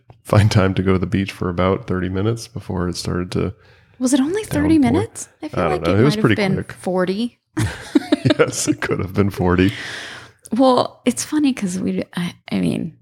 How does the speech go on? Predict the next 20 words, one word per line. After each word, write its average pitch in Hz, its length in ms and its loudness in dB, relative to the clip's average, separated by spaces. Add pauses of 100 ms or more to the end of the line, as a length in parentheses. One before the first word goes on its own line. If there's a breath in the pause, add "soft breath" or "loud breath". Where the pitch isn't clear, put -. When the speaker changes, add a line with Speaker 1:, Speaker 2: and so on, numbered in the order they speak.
(120)
Speaker 2:
we've 196 220 2
lived 208 180 2
here 196 100 4
two 190 200 -2
years. 135 360 2
We've 170 120 0
never 156 220 2
actually 147 760 -2 (520)
spent - 340 -2
a - 40 -6
day 147 160 2
at 165 120 0
the 170 80 0
beach. - 480 -2 (180)
And 175 140 4
Speaker 1:
Right. - 80 -2
Speaker 2:
we - 20 -2
live - 160 -2
in - 80 -4
Florida. - 680 -2